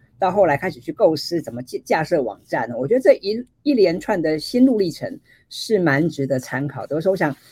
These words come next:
我们的听众朋友，如果你有兴趣的话，欢迎来看看瓦基的新书《只工作不上班的自主人生》。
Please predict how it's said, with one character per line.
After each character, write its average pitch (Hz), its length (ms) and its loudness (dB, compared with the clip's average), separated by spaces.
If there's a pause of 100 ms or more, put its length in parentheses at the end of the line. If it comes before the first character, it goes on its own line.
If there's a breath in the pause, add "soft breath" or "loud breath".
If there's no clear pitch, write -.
(220 soft breath)
我 139 100 -2
们 151 80 2
的 165 80 0
听 190 160 -6
众 196 140 0
朋 147 100 0
友， 151 100 6
如 165 120 2
果 170 40 4
你 170 60 2
有 151 100 2
兴 156 220 -6
趣 170 100 -2
的 151 80 -2
话， 147 160 -2
欢 156 220 -2
迎 139 80 0
来 123 100 -2
看 170 160 -6
看 151 220 -4
瓦 117 140 -6
基 156 120 -6
的 147 140 -2
新 156 340 -4
书 156 280 -2 (260 soft breath)
《只 - 180 -10
工 220 220 6
作 220 300 4
不 151 80 -6
上 147 280 0
班 151 200 2
的 135 120 0
自 165 280 -6
主 113 180 -10
人 73 220 -14
生》。 107 200 -8